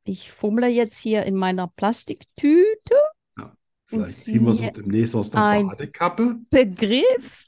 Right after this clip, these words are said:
Speaker 1: da steht Himmel.
Speaker 2: Himmel.
Speaker 1: Himmel. Himmel, Zwirn, ja?
Speaker 2: Ja, das ist das Erste, was mir einfällt, das sind die Flüche von meinem, äh, Opa, der gerne gesagt hat,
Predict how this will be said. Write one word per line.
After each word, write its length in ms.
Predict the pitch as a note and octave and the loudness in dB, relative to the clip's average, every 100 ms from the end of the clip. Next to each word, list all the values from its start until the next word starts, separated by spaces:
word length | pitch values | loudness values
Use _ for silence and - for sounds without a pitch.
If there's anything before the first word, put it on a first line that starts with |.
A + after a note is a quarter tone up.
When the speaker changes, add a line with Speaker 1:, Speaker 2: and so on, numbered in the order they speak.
| _ _ _ - | _ _ _ -8
Speaker 1:
da 340 | G#3 G#3+ G3 | 0 2 0
steht 460 | G3 - - B3 F4 A#4+ _ - - _ _ _ | -2 -4 2 4 4 2 _ -16 -16 _ _ _
Himmel. 560 | - C#4 A#4 A3 F3+ F3+ _ _ _ _ _ _ _ | 0 0 2 0 0 -6 _ _ _ _ _ _ _
Speaker 2:
Himmel. 520 | G3+ C#4 C4 C#3 F2+ - _ _ | 4 6 8 6 2 -8 _ _
Speaker 1:
Himmel. 480 | E4 F4+ C4+ G3 F3+ _ _ _ _ | 0 4 4 2 -2 _ _ _ _
Himmel, 500 | C4 D#4+ D4+ B3 G#3 | -2 0 0 -2 -4
Zwirn, 760 | - - B3 B3 A3 G3+ F#3 F3 | -6 0 2 2 0 -2 -4 -4
ja? 200 | G3+ B3+ _ _ _ | -2 -2 _ _ _
Speaker 2:
Ja, 120 | D3 F3+ | 0 2
das 240 | D#3 D#3+ | 2 -2
ist 140 | D3+ | -2
das 120 | E3 A#2+ | -4 -2
Erste, 320 | F3 G#3 G3 | 0 -2 -4
was 160 | F3+ | -8
mir 120 | F3 C3 | -8 -6
einfällt, 520 | D#3+ G3 F3+ F3+ D3+ | -4 -6 -6 -6 -6
das 120 | D3 | -8
sind 120 | D#3 | -6
die 140 | D3+ C3+ | -4 -4
Flüche 440 | C3 F#3+ G#3 G#3 | -2 0 0 -2
von 260 | G#3 D#3 D3+ | -4 -6 -4
meinem, 560 | C#3 A#2 A2 A2 G#2+ - - | -4 -4 -4 -8 -12 -18 -10
äh, 220 | A2+ G#2+ - | -6 -6 2
Opa, 300 | E3+ G#3 A#3+ A#3+ - _ _ _ _ _ | 2 4 0 -2 -16 _ _ _ _ _
der 280 | B2 B2 B2+ | -2 -2 -2
gerne 400 | B2+ D3 G3+ G3+ | -2 -2 0 0
gesagt 400 | F3 D#3+ D#3 - | 0 -6 -8 -8
hat, 220 | C#3+ C#3 | -8 -8